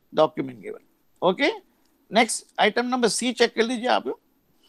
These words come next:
When the virginal has been destroyed. See, another example, C deals with a case,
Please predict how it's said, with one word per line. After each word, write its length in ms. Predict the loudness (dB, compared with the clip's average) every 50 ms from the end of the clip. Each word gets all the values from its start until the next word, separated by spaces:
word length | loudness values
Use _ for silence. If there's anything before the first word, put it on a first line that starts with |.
| _ _ _ _ _ _
When 240 | -2 0 0 0 2
the 120 | 2 2 4
virginal 540 | 6 8 8 8 8 6 2 0 0 2
has 200 | 2 2 0 -2
been 220 | -4 -6 -6 -2 -2
destroyed. 540 | -2 -2 -2 -2 -2 0 0 0 0 -2 -8 _ _ _ _ _ _ _ _ _ _ _ _ _ _ _ _ _ _ _ _ _ _ _ _
See, 160 | -12 -6 -2
another 420 | -2 0 2 2 2 2 2 0 0
example, 580 | -2 -2 -2 -2 -2 -2 -4 -6 -6 -8 -8 -8
C 320 | -10 -12 -10 -8 -8 -8 -6
deals 300 | -6 -4 -4 -4 -4 -4
with 140 | 2 4 4
a 80 | 4
case, 540 | 4 4 4 6 6 6 4 2 0 -4